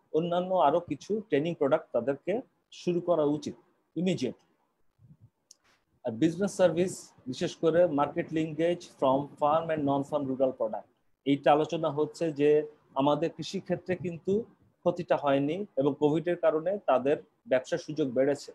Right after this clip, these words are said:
এগ্রি প্রসেসিং এর সুযোগ বেড়েছে, ডেলিভারির সুযোগ বেড়েছে। এটাকে আমরা আরেকটু formalize করতে পারি কি? Let us try। আমেরিকার বাজারে, ইউরোপের বাজারে আমরা কি নিজস্ব একটা product করতে পারি না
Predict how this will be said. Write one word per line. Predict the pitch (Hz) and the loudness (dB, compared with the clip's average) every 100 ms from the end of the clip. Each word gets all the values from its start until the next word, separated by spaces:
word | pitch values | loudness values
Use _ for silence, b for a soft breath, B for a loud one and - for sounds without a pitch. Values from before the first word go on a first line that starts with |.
| _ | _
এগ্রি | 123 127 139 151 | 0 0 0 0
প্রসেসিং | 139 156 - 175 175 165 - | -2 -4 -8 -8 -8 -10 -2
এর | 180 147 | -2 -2
সুযোগ | - 147 147 | -10 -4 -2
বেড়েছে, | 123 131 127 - 101 _ _ - | 0 0 0 -2 -18 _ _ 0
ডেলিভারির | 127 175 180 190 185 | 2 4 2 0 0
সুযোগ | 160 147 123 | -2 -2 0
বেড়েছে। | 120 113 - - _ _ | 0 -2 -6 -16 _ _
এটাকে | 156 - 185 185 | -8 -8 -2 0
আমরা | 165 175 | 2 2
আরেকটু | 175 190 214 | 2 0 -4
formalize | 196 185 180 180 - | -2 -2 -2 -4 -4
করতে | 180 180 | -8 -4
পারি | 170 170 | -2 -2
কি? | 220 156 - _ 160 | -4 -8 -8 _ -4
Let | 165 | -4
us | 170 - | -8 -2
try। | 113 - _ _ _ _ _ _ _ _ _ _ _ _ _ _ _ _ _ 160 _ - 123 _ _ - | -4 -4 _ _ _ _ _ _ _ _ _ _ _ _ _ _ _ _ _ _ _ -16 -16 _ _ 0
আমেরিকার | 185 226 226 220 185 | 4 4 4 2 4
বাজারে, | 160 143 139 139 | 4 4 2 2
ইউরোপের | 170 185 202 156 | 2 2 0 2
বাজারে | 151 156 156 | 2 2 2
আমরা | 151 156 165 | 0 0 -4
কি | 170 | -4
নিজস্ব | 160 156 170 - | -4 -4 -6 -4
একটা | 185 185 | -4 -4
product | 180 156 156 | 2 2 2
করতে | 170 160 165 | -2 -4 -2
পারি | 160 165 | 0 0
না | 208 127 | -2 -4